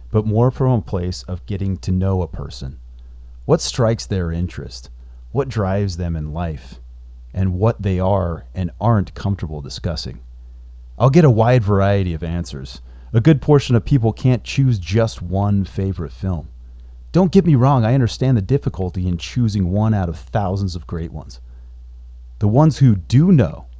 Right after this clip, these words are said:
give a wide variety of answers. The Notebook, The Princess Bride, The Count of Monte Cristo, anything with Audrey Hepburn in it, The Godfather, anything Hitchcock, anything Doris Day,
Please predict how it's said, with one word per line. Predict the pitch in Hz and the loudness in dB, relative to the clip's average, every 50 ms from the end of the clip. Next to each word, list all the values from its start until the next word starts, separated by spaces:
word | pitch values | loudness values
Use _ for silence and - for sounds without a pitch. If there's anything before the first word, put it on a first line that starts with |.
| - - - - - - - - - - | -20 -20 -20 -20 -20 -20 -20 -20 -14 -6
give | - 113 95 | -2 0 2
a | 104 | 2
wide | 92 90 95 101 104 104 104 90 | 2 2 2 2 2 2 2 0
variety | 92 90 90 90 95 95 92 87 87 | 0 -2 0 0 0 0 -2 -2 -4
of | 80 78 | -6 -6
answers. | 82 85 85 80 - - 67 - - - - - - - - - - - - - - - - - - - - | -6 -6 -6 -8 -8 -10 -12 -12 -14 -16 -16 -18 -18 -20 -20 -20 -20 -20 -20 -20 -20 -20 -20 -20 -18 -8 -2
The | - 98 | 0 2
Notebook, | 98 98 104 110 110 - - 107 104 101 - - - - - - - - - - - - - - - | 2 4 2 2 0 0 0 0 0 0 -2 -6 -12 -18 -18 -18 -20 -20 -20 -20 -20 -20 -20 -12 -10
The | - 92 | -8 -4
Princess | - - 110 101 - - 107 101 95 | 0 2 2 2 2 2 0 0 0
Bride, | - - 98 92 92 95 98 95 101 95 85 - - - - - - - - - - - - | -2 -2 -2 -2 0 0 -2 -2 -4 -4 -6 -10 -12 -18 -20 -20 -20 -20 -20 -20 -16 -8 -6
The | 101 | -4
Count | - - 117 107 101 | 0 0 2 2 2
of | 101 98 | 2 2
Monte | 101 98 98 98 92 | 2 2 0 0 -2
Cristo, | - - 101 95 - - - 101 98 98 95 92 - - - - - - - - - - - - | -2 -2 -2 -2 -2 -2 -2 0 0 0 -2 -4 -6 -10 -16 -18 -18 -18 -20 -20 -20 -20 -6 0
anything | 107 120 123 117 - 120 113 | 4 4 4 4 4 4 4
with | 104 101 - - | 4 2 0 0
Audrey | 92 98 104 104 92 104 104 85 | 0 2 2 2 2 0 0 0
Hepburn | 73 90 90 - - 120 117 120 120 | 0 -2 -4 -2 0 0 2 2 4
in | 123 127 127 | 4 2 2
it, | 131 - - - - - - - - - - - - - | 2 0 -4 -8 -18 -18 -18 -18 -20 -20 -20 -20 -16 -12
The | - 95 | -10 -8
Godfather, | 85 - 87 92 104 98 - 117 104 104 104 113 117 120 117 - - - - - - - - - - - - - - | -4 -2 0 0 0 0 2 2 2 4 2 2 0 -2 -4 -6 -12 -18 -18 -20 -20 -20 -20 -20 -20 -20 -14 -2 4
anything | 117 131 139 135 - 117 | 6 6 6 6 4 2
Hitchcock, | 90 82 92 101 - - - 123 117 113 113 - - - - - - - - - - - - - - - | 0 0 -2 -4 -4 -4 0 0 0 0 0 -4 -6 -14 -20 -20 -20 -20 -20 -20 -20 -20 -20 -20 -12 -4
anything | - 107 113 110 - 117 107 104 92 | 0 2 2 2 4 4 2 2 2
Doris | 101 95 95 101 101 101 92 - | 0 0 0 0 0 0 -2 -4
Day, | - 98 95 95 98 101 104 104 | -4 -2 -2 0 0 0 -2 -2